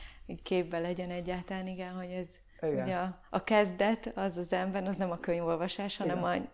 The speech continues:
Speaker 1: leülni, gyakorolni,
Speaker 2: Igen.
Speaker 1: és
Speaker 2: Így
Speaker 1: amikor
Speaker 2: van.
Speaker 1: már gyakorolsz, utána olvasol
Speaker 2: Így
Speaker 1: egy
Speaker 2: van.
Speaker 1: pár könyvet.
Speaker 2: De, de valójában a buddhizmusban is erről van szó. Tehát hozzáteszem, hogy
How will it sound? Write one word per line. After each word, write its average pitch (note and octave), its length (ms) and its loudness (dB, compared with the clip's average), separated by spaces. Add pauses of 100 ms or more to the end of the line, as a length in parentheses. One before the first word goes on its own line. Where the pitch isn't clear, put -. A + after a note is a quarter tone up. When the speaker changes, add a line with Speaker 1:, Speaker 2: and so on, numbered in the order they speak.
(180)
Speaker 1:
leülni, G3 420 2
gyakorolni, G3 640 8
Speaker 2:
Igen. F3 120 2
Speaker 1:
és A3 140 8
Speaker 2:
Így - 120 2
Speaker 1:
amikor F3+ 220 6
Speaker 2:
van. F3 80 6
Speaker 1:
már F3 180 4
gyakorolsz, G3+ 500 6
utána F3 360 4
olvasol E3 460 4
Speaker 2:
Így D#3 60 8
Speaker 1:
egy D3 60 4
Speaker 2:
van. C#3+ 100 2
Speaker 1:
pár E3 180 0
könyvet. F3 380 6
Speaker 2:
De, E3+ 60 0
de D3 120 8
valójában F3 720 6
a E3 40 2
buddhizmusban F3+ 640 2
is C3 160 0
erről C3+ 300 0
van C3+ 160 -2
szó. C3+ 240 0 (220)
Tehát - 300 -2
hozzáteszem, F3 600 6
hogy D#3 180 2